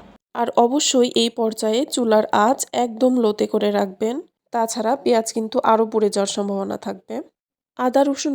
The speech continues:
বাটাকে আমি কিছুক্ষণ ভেজে নেব। আদা রসুন বাটার কাঁচা স্মেলটা চলে যাওয়া পর্যন্ত ভেজে নিতে হবে। যে মশলাগুলো ব্লেন্ড করে রেখেছিলাম, এবার সেই মশলাগুলো দিয়ে দিলাম। আর এইভাবে মশলাগুলো ব্লেন্ড করে ব্যবহার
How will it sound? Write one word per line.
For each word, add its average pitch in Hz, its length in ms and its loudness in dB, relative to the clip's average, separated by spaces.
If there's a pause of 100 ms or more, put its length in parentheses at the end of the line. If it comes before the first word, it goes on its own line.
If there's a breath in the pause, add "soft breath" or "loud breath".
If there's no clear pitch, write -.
বাটাকে 214 400 -2 (180)
আমি 214 160 -2 (160)
কিছুক্ষণ 233 500 -6
ভেজে 226 300 -2
নেব। 208 140 -4 (540 soft breath)
আদা 247 220 -2
রসুন 262 300 -2
বাটার 269 320 -2
কাঁচা 247 240 0 (120)
স্মেলটা 254 420 0
চলে 226 240 0
যাওয়া 214 200 -2
পর্যন্ত 208 320 -4 (120)
ভেজে 208 260 0
নিতে 196 200 -12
হবে। 190 200 -10 (360)
যে 269 100 2 (120)
মশলাগুলো 254 460 2 (100)
ব্লেন্ড 214 280 4
করে 220 220 2
রেখেছিলাম, 220 480 0 (140)
এবার 214 240 2
সেই 220 200 0
মশলাগুলো 214 460 -4 (100)
দিয়ে 214 200 -2
দিলাম। 208 280 -2 (600 soft breath)
আর 233 120 -4 (180)
এইভাবে 262 320 0 (120)
মশলাগুলো 214 420 -2 (100)
ব্লেন্ড 214 280 0 (100)
করে 220 220 -4
ব্যবহার 214 240 -2